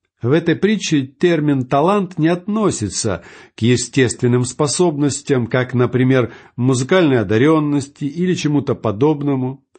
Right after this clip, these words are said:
Однако нам с вами эта притча указывает, что чем бы нас ни наделил Бог,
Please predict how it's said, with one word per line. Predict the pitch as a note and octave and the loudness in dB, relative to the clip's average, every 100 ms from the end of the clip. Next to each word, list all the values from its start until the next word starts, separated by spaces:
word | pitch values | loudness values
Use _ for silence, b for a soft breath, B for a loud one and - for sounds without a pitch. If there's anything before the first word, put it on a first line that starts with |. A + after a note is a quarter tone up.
| b b b - | b b b -6
Однако | G2+ F2 A2 A2 A#2 | -4 -2 -2 0 0
нам | G#2+ A#2 A#2+ | 2 0 0
с | - | 0
вами | C3 D3+ E3 F3 F3 B - | 2 4 2 2 -2 B -2
эта | B2 C3 | 0 0
притча | B2 C3+ F3 F3+ D3 | 0 0 0 0 0
указывает, | D3 C3+ F3+ E3 A#2 A#2+ A#2+ - | 0 0 2 2 2 2 2 0
что | - A#2+ | -2 -4
чем | - - E3 C3 | -2 0 2 2
бы | A#2 B2 | 2 2
нас | D#3 C3 | 2 0
ни | A#2 A#2 | 0 0
наделил | A2 G2+ G2 A#2 A3+ G3+ | 0 -2 -2 0 0 -2
Бог, | C#3 D3+ G#2+ F2 | -2 0 0 -4